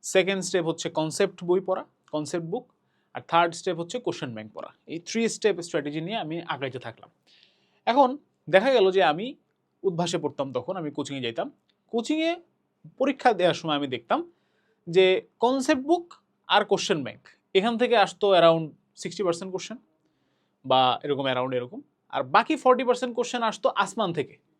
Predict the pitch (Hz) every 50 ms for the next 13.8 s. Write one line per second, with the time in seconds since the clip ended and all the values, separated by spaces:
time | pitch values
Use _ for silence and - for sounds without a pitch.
0 | _ _ _ _ _ _ _ _ _ - 143 170 240 262 - 160 175 170 - 226
1 | 220 196 208 196 214 196 196 180 170 185 160 135 135 127 131 127 127 131 151 151
2 | 151 160 185 202 202 190 170 175 151 123 127 123 120 - - - _ _ _ _
3 | - 233 262 247 180 165 170 220 214 220 - 226 220 226 214 190 - _ - 196
4 | 170 160 170 165 160 - 165 147 147 135 - - 131 117 104 _ - - 85 -
5 | - - _ _ _ _ _ _ _ _ _ _ _ _ _ _ _ - - -
6 | - 247 277 330 294 339 339 302 330 302 311 311 302 294 285 294 285 277 247 254
7 | 233 226 - - 214 135 - - _ - - 262 277 269 262 277 254 254 269 -
8 | - - 277 226 - 302 320 311 294 277 262 - - - 202 165 170 - - 123
9 | 110 95 69 - _ _ _ _ _ 135 127 143 170 196 214 214 214 202 202 185
10 | 160 147 143 139 117 - _ _ - 196 226 254 247 233 226 208 - 214 202 185
11 | 156 135 117 _ 123 113 110 - 73 71 - _ _ _ _ _ _ _ _ _
12 | _ _ _ _ _ _ _ _ _ _ - _ _ _ 147 143 147 147 151 156
13 | 160 165 165 180 185 208 214 208 202 190 165 175 165 165 165